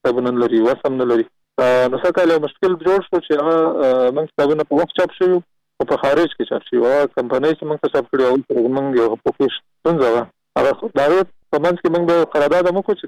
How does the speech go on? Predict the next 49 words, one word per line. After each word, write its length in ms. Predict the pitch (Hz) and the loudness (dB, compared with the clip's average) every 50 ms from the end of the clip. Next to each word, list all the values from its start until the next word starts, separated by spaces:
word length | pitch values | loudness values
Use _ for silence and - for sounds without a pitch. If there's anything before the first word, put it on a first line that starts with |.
| - 147 | -8 -8
کمپنۍ، 320 | 135 127 147 143 156 160 165 156 143 | -8 -6 -6 -4 -2 -2 -2 0 0
آه، 260 | 135 135 135 139 139 139 - - _ - | 0 0 0 0 0 -2 -6 -8 _ -8
د 120 | - - | -6 -4
ستونزې 220 | - 165 160 156 147 139 | -2 -2 0 0 0 0
د 20 | 139 147 | 0 -2
حل 100 | 160 156 - | -2 -2 -2
سره 120 | 147 135 131 127 | -2 -2 0 0
زر 180 | 165 196 202 196 - _ _ _ _ _ _ _ _ _ _ _ - | 0 0 -2 -2 -6 _ _ _ _ _ _ _ _ _ _ _ -6
کتابونه 360 | - - 143 135 147 147 135 | -2 -2 0 0 0 -2 -2
انتقال 300 | 120 107 - - 131 - - | -6 -10 -4 -2 -2 -2 -2
شي. 80 | - 123 - | -4 -4 -4
خو 80 | - - 170 | -4 -2 0
کله 120 | 180 175 | 0 0
چې 80 | - 175 156 | 2 0 0
هغه 120 | 139 143 143 | 0 0 -2
حقوقي 220 | - - - 180 170 - | -4 -4 -6 -6 -4 -4
ستونزه 280 | 180 175 165 165 170 | -2 -2 0 0 0
حل 80 | 190 180 - | 0 0 -2
شوه، 100 | 180 170 - 185 190 | -2 -2 -2 -2 0
هغه 140 | 151 147 143 135 | 2 2 2 2
د 80 | 135 - - | 0 -2 -2
ترانسپورت 460 | 139 135 123 - - 185 180 - - | -2 -4 -4 -2 0 -2 0 0 -2
کمپنۍ 280 | 139 117 139 135 143 147 - | -4 -4 -2 -2 -2 -2 -2
پښیمانه 400 | 123 - 131 120 131 143 139 123 110 - | -4 -4 -4 -2 0 0 -2 -2 -2 -2
شوه، 140 | - 117 135 | -2 -2 -2
ځکه 180 | - 131 120 | -2 -2 -2
نرخونه 280 | 117 117 - 165 151 135 | -2 -2 -2 -2 -2 -2
پکې 140 | - _ - | -4 _ -2
تغییر 160 | 117 107 104 110 | -2 0 0 0
راغلی. 220 | 107 107 107 107 110 - _ _ _ _ _ 143 | -2 -2 -2 -4 -6 -8 _ _ _ _ _ -2
او 40 | 123 120 123 123 127 135 156 - | 0 2 2 2 2 2 0 0
هغه 120 | 151 143 139 - | 0 0 0 0
پروسه 260 | 147 135 135 - 175 165 156 | 0 0 0 0 0 0 0
له 60 | 147 - | 0 0
سره 160 | 165 160 151 127 | 0 0 2 2
باید 160 | 123 120 - - | 0 -2 -2 -4
شروع 180 | - 117 117 110 | -4 -4 -4 -2
شوې 240 | - 123 120 120 113 | -2 -2 0 0 0
چې 80 | - 123 | 0 0
هغې 120 | 127 143 147 151 | 0 2 2 2
وخت 180 | 156 - - - | 0 -2 -4 -6
نیو. 80 | 175 117 143 | -4 -2 0
بیا 240 | 151 156 151 147 - - | 0 2 2 0 0 -2
خوشبختانه 540 | 175 - - 151 123 - 139 139 143 165 180 180 - _ - | -2 -2 -2 -4 -2 -2 -2 -2 0 -2 -2 -4 -8 _ -4
جنرال 220 | 127 131 131 127 120 - | -2 0 0 0 0 0
شواب 180 | 143 151 156 | 0 2 2
ولسمشر 480 | 147 139 139 139 - 156 160 - - 170 156 156 | 2 2 2 0 0 -2 -4 -2 -2 -2 -2 -2
موږ 100 | 160 160 - - | -2 -4 -4 -2
سره 140 | 131 131 | 0 2